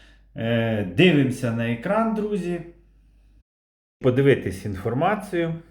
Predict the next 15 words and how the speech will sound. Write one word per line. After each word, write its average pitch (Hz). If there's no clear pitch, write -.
про 117
наші 92
ордери, 104
по 92
чому 98
ми 98
купляли. 151
Є 107
відкриті 92
ордери, 143
кошти 170
і 143
правіше 123
є 113
така, 98